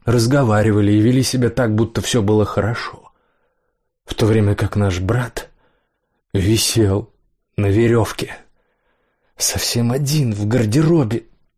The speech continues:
ненужный никому, как уродливый рождественский свитер. Меня внутри всё свело, я засунул подушку в рот и закричал так громко, что мне заложило уши.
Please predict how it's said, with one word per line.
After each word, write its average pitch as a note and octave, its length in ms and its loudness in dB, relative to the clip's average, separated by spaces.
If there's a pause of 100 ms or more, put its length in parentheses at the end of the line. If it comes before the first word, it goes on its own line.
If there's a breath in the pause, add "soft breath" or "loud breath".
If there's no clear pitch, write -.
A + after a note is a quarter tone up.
(200)
ненужный C3+ 600 4
никому, A#2+ 460 0
как - 380 -6
уродливый D#3 520 2
рождественский D#3+ 840 0
свитер. D3 600 0 (960)
Меня A#2 340 2
внутри B2 400 0
всё A#2 200 -4
свело, B2 460 2
я G2+ 120 0
засунул A#2 460 0
подушку B2 440 0
в A2 60 0
рот C3+ 200 2
и A#2+ 40 2
закричал C3 560 0
так C3+ 260 0
громко, C#3 420 2
что A#2 220 -2
мне B2 160 2
заложило C3 480 2
уши. - 480 -2